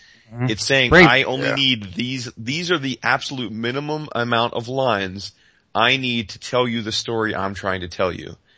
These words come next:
Speaker 2: And if you're
Speaker 1: Yep.
Speaker 2: getting the story, then I have done my job to the best of my ability. And that is really difficult. And it's not, and it's certainly not the only way to tell a story, because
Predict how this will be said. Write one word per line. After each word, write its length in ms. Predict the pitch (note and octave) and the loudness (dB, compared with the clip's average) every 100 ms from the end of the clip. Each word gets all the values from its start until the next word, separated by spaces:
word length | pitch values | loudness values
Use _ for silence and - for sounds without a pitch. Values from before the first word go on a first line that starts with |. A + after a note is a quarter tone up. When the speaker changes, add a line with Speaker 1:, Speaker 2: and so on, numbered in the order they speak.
| _ _ | _ _
Speaker 2:
And 80 | F#2 | -8
if 140 | F#2 | 0
you're 120 | B2+ A2+ | 2 6
Speaker 1:
Yep. 80 | |
Speaker 2:
getting 260 | C#3 C#3+ D3 | 6 4 2
the 80 | C3+ | -4
story, 400 | - C#3+ A#2+ G2+ | -6 -2 -2 -2
then 120 | F#2+ | -2
I 140 | F#2+ | -2
have 220 | G#2+ G2+ F#2+ | -2 -4 -2
done 180 | G#2+ | -4
my 140 | A2 A2 | -2 -2
job 280 | G#2+ F#2+ E2+ | 0 -2 -4
to 80 | |
the 60 | F2 | -6
best 240 | E2+ F#2 | -6 -6
of 60 | F2 | -6
my 100 | E2 | -6
ability. 380 | E2+ F2 E2 F#2+ | -4 -6 -4 -6
And 140 | E2+ | 0
that 180 | A2+ D3 | 2 2
is 240 | A#2 G#2 - - _ _ _ | 0 -4 -14 -20 _ _ _
really 520 | A2+ B2+ E3+ E3 C3+ | -12 -4 2 2 2
difficult. 520 | B2+ E3 B2+ A#2+ F2 - | 2 0 0 -2 0 0
And 140 | C3 | 0
it's 160 | C3+ - | 0 0
not, 340 | D#3+ E3+ E3+ - _ _ _ _ _ _ | 2 4 2 -2 _ _ _ _ _ _
and 140 | C#3+ D3 | 0 0
it's 100 | C#3 | 0
certainly 300 | G3+ F#3+ E3 | 0 0 2
not 200 | D#3 C3 | 0 0
the 120 | B2+ - | -6 -4
only 380 | B2 D#3+ D3+ C3+ | -2 0 0 2
way 160 | B2 | 2
to 60 | F#2+ | 2
tell 160 | A#2 G2+ | 0 -2
a 60 | |
story, 360 | - - A3 F#2+ | -2 -2 0 0
because 480 | E2 F2 A2 G2 | -2 -4 -4 -4